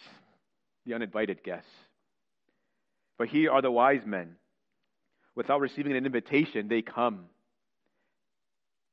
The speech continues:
and they revere and they pay homage to this child.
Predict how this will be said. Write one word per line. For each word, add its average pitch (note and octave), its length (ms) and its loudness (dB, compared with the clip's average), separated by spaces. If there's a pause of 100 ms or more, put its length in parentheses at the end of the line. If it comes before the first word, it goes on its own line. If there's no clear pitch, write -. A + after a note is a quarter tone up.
(340)
and G#2+ 120 -6
they A#2 60 0
revere A2+ 720 -2 (720)
and A#2+ 100 -6
they A#2+ 80 0
pay B2 300 -4 (160)
homage A#2+ 480 -4 (2000)
to B2 60 -6
this A#2 140 -4
child. G#2 480 0